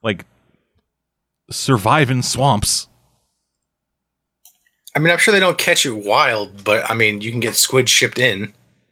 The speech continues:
Speaker 1: Yeah, but who
Speaker 2: Just like how they have squid shipped in up here.
Speaker 1: Ugh.
Speaker 2: I don't believe we have squids up here in Jersey either.
Speaker 1: <laughs> Uh,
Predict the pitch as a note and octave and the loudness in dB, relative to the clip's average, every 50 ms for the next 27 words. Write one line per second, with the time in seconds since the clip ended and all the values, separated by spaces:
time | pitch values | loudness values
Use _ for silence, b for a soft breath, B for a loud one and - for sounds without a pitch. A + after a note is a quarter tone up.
0 | _ _ b b b b b b b b b b b b - A#3 A#3 A3 F#3 E3+ | _ _ b b b b b b b b b b b b -2 2 2 2 2 0
1 | C3 - C#4 A3+ - - D3 B2+ - D3 C3+ C3 B2 A#2+ - - - - C3 C3+ | 0 0 0 0 2 2 2 2 0 2 2 2 2 2 2 0 0 2 0 0
2 | B2+ A#2+ - - - C#3+ C#3 - - C#3+ C#3+ D3 C3+ B2+ C#3+ C#3+ - - E3 E3 | 2 2 0 2 2 2 0 2 2 0 2 2 2 0 0 0 0 -2 2 2
3 | A2+ G2+ G2 - _ _ _ _ _ _ _ _ _ _ _ _ _ _ _ _ | 2 2 0 -2 _ _ _ _ _ _ _ _ _ _ _ _ _ _ _ _
4 | _ _ _ _ _ - G2 G2+ F#2 A#2 B2 A#2+ - C#3+ C3+ B2+ C3+ C3 B2+ A#2 | _ _ _ _ _ -8 -6 -2 0 0 0 2 2 2 2 4 4 2 2 2
5 | - - - D3 C#3+ C3 B2 C3 B2 - - C#3 C3 B2+ A#2 A2 G#2 - B2+ D#3 | 0 0 2 2 2 2 2 -2 -2 0 0 0 0 0 -2 -2 0 2 2 2
6 | D3+ C#3 A#2 A2 A2+ B2+ C3 A2 G2 F#2+ - - _ _ _ _ _ _ - - | 2 0 0 2 2 2 2 2 0 0 -2 -6 _ _ _ _ _ _ -16 -14
7 | - - - - - - - - - - - _ _ _ _ _ _ _ _ _ | -14 -14 -16 -18 -20 -20 -20 -20 -20 -20 -20 _ _ _ _ _ _ _ _ _
8 | _ _ _ B B B B B B B B B B B B B B B B B | _ _ _ B B B B B B B B B B B B B B B B B
9 | B _ _ - D3 C3+ B2+ A#2+ G#2+ F#2+ | B _ _ -4 0 2 2 2 2 -2